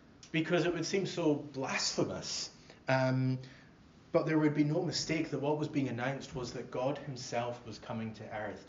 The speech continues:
wa-, was, was taking on flesh, was becoming human. The Son of God is Jesus, and the Son of God is God. What we have is what, what Hark the Herald Angels sing calls the, the incarnate deity.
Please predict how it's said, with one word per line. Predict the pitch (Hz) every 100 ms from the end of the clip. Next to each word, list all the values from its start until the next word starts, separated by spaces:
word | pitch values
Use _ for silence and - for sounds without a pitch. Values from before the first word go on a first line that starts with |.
| - -
wa-, | 135 135
was, | 135 135 127 - - -
was | 131 127
taking | 147 135 147 127
on | 113
flesh, | - - - 113 113 - - -
was | 117
becoming | 135 131 143 143
human. | - - - 127 117 92 - - - - - - - - - - - -
The | 120
Son | - 151
of | 143
God | 127 120 120
is | 110
Jesus, | - 110 104 101 104
and | 101
the |
Son | 98 117
of | 110
God | - 101 101
is | 104 98 - - - - - -
God. | 101 101 90 - - - - - - - - - - -
What | - 143
we | 135
have | 127 127 123
is | 117 -
what, | 117 113
what | 113 -
Hark | 120 120
the | 117
Herald | 120 113 110
Angels | 113 117 113 107
sing | - 113 107
calls | 117 110 -
the, | - - 131
the | 123 147
incarnate | 123 120 123 120 120 117 110
deity. | - 107 110 104 101 90